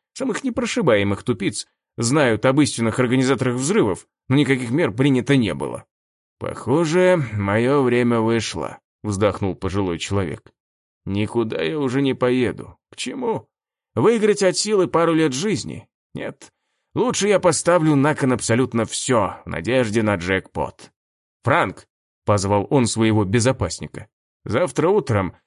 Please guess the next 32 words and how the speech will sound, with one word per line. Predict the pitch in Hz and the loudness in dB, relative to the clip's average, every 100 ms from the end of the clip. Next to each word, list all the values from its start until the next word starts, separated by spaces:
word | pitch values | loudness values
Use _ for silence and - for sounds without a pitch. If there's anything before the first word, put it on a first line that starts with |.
| _ - | _ -4
я | - | 0
ухожу | 104 165 170 | 2 2 2
в | 156 | 0
путешествие | 151 147 127 220 - 113 113 | 0 0 2 0 0 0 2
без | 110 131 113 | 4 2 2
возврата. | 120 101 101 76 - - - _ - | 0 0 -2 -4 -8 -18 -18 _ -6
Компанию, | 147 147 208 190 165 | -4 -2 0 0 0
скорее | - 151 147 | 0 0 0
всего, | 120 135 131 127 107 _ _ - | 0 0 4 4 2 _ _ -2
под | 131 | 0
благовидным | 117 127 127 135 156 127 123 | 2 2 2 2 2 0 0
предлогом | 131 123 180 139 123 | 0 0 0 0 2
отберут. | 117 98 90 58 - - _ _ _ | 0 -2 -4 -6 -14 -20 _ _ _
Всё, | - 208 | -4 -2
что | - 175 | 0 -2
смог, | 151 165 196 151 | 0 0 0 0
я | 127 156 | 0 2
уже | 143 117 127 | 2 2 0
перевёл | 131 127 127 139 120 | 2 2 4 4 2
на | 107 | 0
тебя. | - 87 60 53 - _ _ _ - | -4 -4 -6 -8 -12 _ _ _ 0
Распорядись | 135 180 - 269 302 226 104 | 2 0 0 0 0 0 -2
уж | - | -8
тут, | - - - - | -12 -18 -12 -2
хорошо?» | 104 120 165 185 - _ _ _ _ - | 0 2 2 -2 -2 _ _ _ _ -4
«Yes, | 104 175 127 | 0 2 0
сэр», | - 67 - _ _ _ - | -2 -4 -6 _ _ _ -2
ответил | 104 104 185 - 123 | -2 0 -2 0 -2
всё | 101 135 123 | -2 -2 -2
понявший | - 104 123 113 - 104 - _ - | 0 0 0 -2 -2 -2 -2 _ -8
бывший | 113 120 - 107 | -2 0 0 -4
сержант. | 92 117 95 78 - - | -2 -2 -2 -4 -10 -18